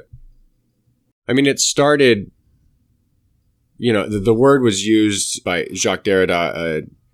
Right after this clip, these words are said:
philosopher, and, and,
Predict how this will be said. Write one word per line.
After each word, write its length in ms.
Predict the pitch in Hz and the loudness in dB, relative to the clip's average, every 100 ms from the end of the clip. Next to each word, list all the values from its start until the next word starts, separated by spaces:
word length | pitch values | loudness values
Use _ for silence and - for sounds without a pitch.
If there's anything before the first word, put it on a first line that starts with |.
| _ | _
philosopher, 800 | - 117 127 135 107 95 85 - _ _ _ _ _ - | -8 0 0 0 -4 0 0 -2 _ _ _ _ _ -8
and, 300 | 110 107 98 - | -4 -2 -4 -2
and, 400 | 107 98 92 | -2 0 -4